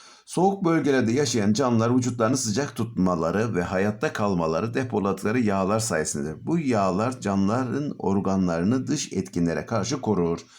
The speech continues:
Evet, bunlar penguen, penguenler soğukta kaldıkları için, kışın o çok soğuklarda yaşadıkları için vücutları tamamıyla yağlarla kaplı. Yağlar kendilerini, balinalar da aynı şekilde koruyor, soğuktan koruyor. İşte burada tereyağı ve zeytinyağı var.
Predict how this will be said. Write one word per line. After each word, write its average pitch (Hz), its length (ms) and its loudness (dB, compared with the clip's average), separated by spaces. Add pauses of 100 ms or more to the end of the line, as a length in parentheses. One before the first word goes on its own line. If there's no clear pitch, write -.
(160)
Evet, 98 240 -2
bunlar 110 280 0
penguen, 117 580 0
penguenler 92 560 -2
soğukta 107 500 -2
kaldıkları 85 520 -4
için, 127 420 -4 (340)
kışın 85 340 -4
o 90 200 -4
çok 107 280 -4
soğuklarda 71 540 -4
yaşadıkları 95 600 -4
için 123 300 -4 (260)
vücutları 110 420 -2
tamamıyla 104 360 0
yağlarla 101 580 0
kaplı. 113 400 -4
Yağlar 90 480 0
kendilerini, 80 520 -2
balinalar 90 540 0
da 53 60 -8
aynı 62 160 -10
şekilde 135 460 -8 (440)
koruyor, 170 400 2
soğuktan 110 760 -2
koruyor. 71 360 -2 (400)
İşte - 360 -2
burada 123 380 0
tereyağı 104 500 0
ve 123 120 2
zeytinyağı 90 680 0
var. 120 360 -2